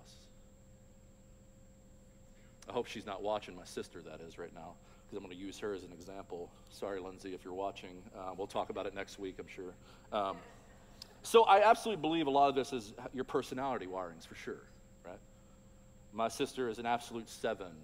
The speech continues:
She loves people. She loves doing things, and she is good at it, right?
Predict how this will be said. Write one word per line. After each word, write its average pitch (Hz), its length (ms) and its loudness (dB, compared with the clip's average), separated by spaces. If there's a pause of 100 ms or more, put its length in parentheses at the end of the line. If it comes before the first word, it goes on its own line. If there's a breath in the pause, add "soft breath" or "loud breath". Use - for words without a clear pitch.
She - 200 -8
loves 110 880 -2 (240)
people. 104 420 -10
She - 200 -12 (100)
loves 127 540 -4
doing 139 340 -4
things, 92 440 -12 (220 loud breath)
and 139 200 2
she 156 420 -2
is 120 300 -2 (100)
good 98 180 -6
at 73 140 -10
it, - 640 -18
right? 90 100 -14